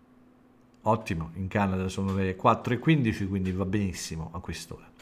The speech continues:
Anche le vostre opinioni su, eh, sul vostro metodo di studio. Tornando a Philip,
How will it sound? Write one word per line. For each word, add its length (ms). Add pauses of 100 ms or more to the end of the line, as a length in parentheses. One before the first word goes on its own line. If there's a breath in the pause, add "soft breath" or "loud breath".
(1600 loud breath)
Anche 300
le 120
vostre 540
opinioni 540
su, 480
eh, 300
sul 220
vostro 420
metodo 420
di 160
studio. 680 (1120)
Tornando 400
a 60
Philip, 720